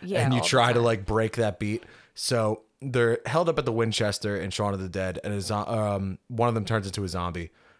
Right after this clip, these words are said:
Speaker 2: and bumps into the jukebox. Don't Stop Me Now comes on, and they have, like, cricket paddles, so they start beating him with it, and they're, like, all kinda off sync or whatever, just randomly hitting him. And then as the song keeps playing,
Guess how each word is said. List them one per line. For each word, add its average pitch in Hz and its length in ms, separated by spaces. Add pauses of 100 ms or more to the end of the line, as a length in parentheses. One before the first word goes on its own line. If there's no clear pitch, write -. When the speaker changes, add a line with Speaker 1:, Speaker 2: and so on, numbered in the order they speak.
Speaker 2:
and 101 140
bumps 104 240
into 98 160
the 92 80
jukebox. 90 580
Don't 104 220
Stop 95 220
Me 95 60
Now 90 200
comes 90 240
on, 78 240 (640)
and 104 160
they 101 120 (200)
have, 113 200
like, 98 120
cricket 123 340
paddles, 101 320
so 113 80
they 98 40
start 101 280
beating 135 220
him 110 100
with 101 160
it, 98 120 (440)
and 117 340 (140)
they're, 127 200
like, 117 240
all 143 280
kinda 139 280
off 127 280
sync 123 320
or 127 40
whatever, 127 280
just 107 160
randomly 117 360
hitting 117 220
him. 110 100
And 110 100
then 113 60
as 107 100
the 101 60
song 135 200
keeps 123 200
playing, 110 380